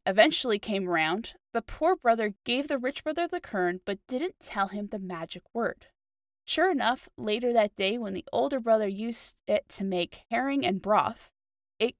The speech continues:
kept creating it without end. Eventually, once the house was completely flooded,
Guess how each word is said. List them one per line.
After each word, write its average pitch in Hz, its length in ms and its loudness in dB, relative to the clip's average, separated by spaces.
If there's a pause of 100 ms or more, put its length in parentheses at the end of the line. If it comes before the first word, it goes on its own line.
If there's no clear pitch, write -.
(160)
kept - 640 -2
creating 240 520 0
it - 140 2
without 196 420 0
end. - 400 -4 (560)
Eventually, 202 560 2
once 214 260 -4
the 247 120 -4
house 196 480 0
was 190 180 -6
completely 302 480 -6
flooded, - 520 -2